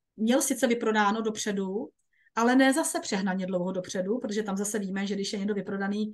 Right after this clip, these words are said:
příliš brzy, tak se prodal příliš levně. Jo? Jedno z pravidel třeba, který je fajn sledovat, ale dokázal s tím vlastně potom pracovat mnohem líp a strojnásobil svoje tržby během prvního roku.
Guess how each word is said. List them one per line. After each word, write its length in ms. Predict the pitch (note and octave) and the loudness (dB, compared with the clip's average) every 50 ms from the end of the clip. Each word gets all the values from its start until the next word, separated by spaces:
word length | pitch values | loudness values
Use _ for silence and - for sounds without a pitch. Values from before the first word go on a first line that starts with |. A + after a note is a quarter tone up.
| - _ | -10 _
příliš 300 | - - A3+ G#3+ A3 A3+ | -8 -2 2 2 2 2
brzy, 380 | G#3+ G#3+ G3 G#3 G#3 F#3 G#3+ G#3+ | 2 0 -2 -2 -2 0 0 0
tak 120 | G#3+ F#3+ | 0 -2
se 100 | - - | -4 -4
prodal 240 | G#3+ G#3 F#3+ G3 G3 | -6 -4 -4 -4 -6
příliš 320 | F#3+ - G3+ F#3 E3+ - F3 | -6 -6 -6 -6 -4 -4 -6
levně. 300 | D#3+ D#3+ E3+ F3+ A3+ - - _ _ _ _ _ _ _ _ _ _ _ _ _ _ - | -6 -6 -6 -6 -6 -8 -10 _ _ _ _ _ _ _ _ _ _ _ _ _ _ -14
Jo? 260 | F#3 F#3+ A#3 D#4 D#4 B3+ | -12 -12 -12 -12 -10 -8
Jedno 200 | G3+ F#3+ F#3+ F3+ | -8 -6 -6 -6
z 40 | - | -6
pravidel 380 | - F#3 F#3 F#3+ F#3 F#3 F#3 | -6 -6 -6 -4 -6 -6 -8
třeba, 240 | F3+ - G#3 G3 - C#4 E4 - _ _ _ - - - - - - - - - - - _ | -10 -10 -12 -12 -10 -12 -14 -16 _ _ _ -20 -20 -20 -20 -20 -20 -20 -20 -20 -20 -18 _
který 180 | - - G3 | -6 -4 -2
je 80 | G3+ G3+ | -2 -2
fajn 200 | G3+ - G3+ G#3+ | -4 -4 -4 -4
sledovat, 460 | G#3 - G#3 G3 G3+ G#3 G#3 A#3+ D4+ - _ - - _ _ _ - _ _ | -4 -4 -4 -4 -2 -4 -4 -6 -6 -8 _ -20 -20 _ _ _ -20 _ _
ale 300 | - G3 G3 G3+ G#3 G3 F#3+ G#3 G#3 G3+ G#3 G#3+ F#3+ | 0 2 2 2 2 0 0 -2 -4 -2 -2 -2 -2
dokázal 580 | G#3 G3 G#3 G3+ - A3 G3 G#3 G#3 G#3+ G#3 G3+ | -2 -2 -4 -2 0 0 0 0 0 0 -2 -2
s 80 | G3+ - | -4 -4
tím 120 | - G#3 | -4 -4
vlastně 260 | G3 F#3 - - G#3 | -4 -4 -4 -6 -8
potom 280 | G3 F#3+ G3 G#3 G3+ G3 | -8 -8 -6 -6 -6 -4
pracovat 400 | G#3 F3 E3+ - - G3 F#3 - | -4 -6 -8 -6 -6 -6 -6 -4
mnohem 260 | G3 F3 G3 G3 F#3+ | -4 -4 -2 -2 -2
líp 220 | F#3 F#3 F#3 F3 - | -2 -2 -4 -6 -8
a 60 | - | -8
strojnásobil 1160 | F3+ - - - - G#3+ G#3 A#3 A#3 A#3 A#3 A3+ A3 A3+ A3+ A3+ - - G#3+ F#3+ F3+ G3+ G3 G3 | -8 -8 -6 -2 0 2 4 4 6 6 6 4 4 2 0 0 -2 -4 -4 -2 -2 -2 -4 -4
svoje 360 | G3 - - F#3 F3+ F#3 F#3 | -4 -6 -4 -2 0 0 -2
tržby 420 | F#3 F#3+ F#3+ G3+ F#3+ F3 F3 F3+ F3 | -2 -2 0 0 0 0 0 0 0
během 340 | F3 E3+ D#3+ F3 F3 E3+ | 0 -2 -2 -2 -2 -4
prvního 400 | E3 E3+ E3+ E3+ E3 E3 D#3+ E3 | -4 -4 -6 -4 -4 -4 -4 -4
roku. 340 | D#3+ D#3 D#3 - - E3 C#3+ | -6 -6 -8 -12 -14 -16 -16